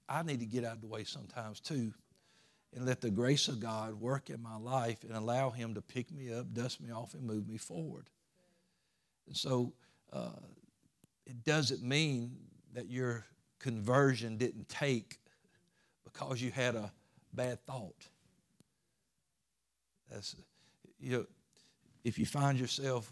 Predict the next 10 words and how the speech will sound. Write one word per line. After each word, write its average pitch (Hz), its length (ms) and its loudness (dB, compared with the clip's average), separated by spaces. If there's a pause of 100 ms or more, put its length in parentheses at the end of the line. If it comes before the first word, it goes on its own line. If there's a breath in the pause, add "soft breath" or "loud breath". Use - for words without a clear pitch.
(140)
upset 139 480 0
about 120 240 2
the 123 60 -4
bad 123 300 0
thought, 135 320 2
guess 135 220 -8
what? 135 200 0 (100)
Your 101 80 -12
conversion 113 680 -4
took. 113 280 -8